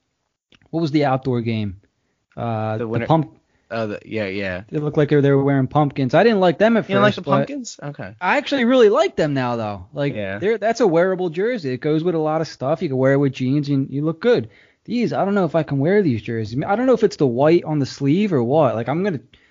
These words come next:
Speaker 1: I don't know. I'm not
Speaker 2: This
Speaker 1: crazy
Speaker 2: is like
Speaker 1: for
Speaker 2: trying
Speaker 1: it.
Speaker 2: to, like, look back after the fact and talk yourself back into, like, rationalizing why you dated a girl that you really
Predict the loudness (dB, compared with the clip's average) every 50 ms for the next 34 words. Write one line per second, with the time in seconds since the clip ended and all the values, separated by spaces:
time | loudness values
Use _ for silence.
0 | _ _ _ _ -10 -8 -8 -6 -8 -8 -10 -8 -6 -2 -2 -2 -2 0 2 2
1 | 4 4 2 0 0 -2 -2 0 2 0 0 0 -2 -4 -4 _ -6 -6 -6 -6
2 | -6 -6 -6 -6 -8 -10 -8 -8 -12 -12 -8 -8 -8 -8 -8 -12 -16 -10 -8 -8
3 | -8 -8 -10 -12 -10 -8 -8 -8 -8 _ -8 -8 -6 -6 -8 -10 -10 -8 -10 -8
4 | -6 -6 -8 -8 -10 -14 _ -6 -4 -4 -4 -6 -6 -6 -6 -6 -6 -6 -8 -6
5 | -6 -6 -6 -6 -6 -6 -6 -6 -6 -6 -8 -8 -8 -6 -6 -4 -4 -4 -6 -6
6 | -8 -8 -10 _ _ _ _ _ _ _ _ _ _ -10 -4 -2 -2 0 0 -2
7 | -2 -4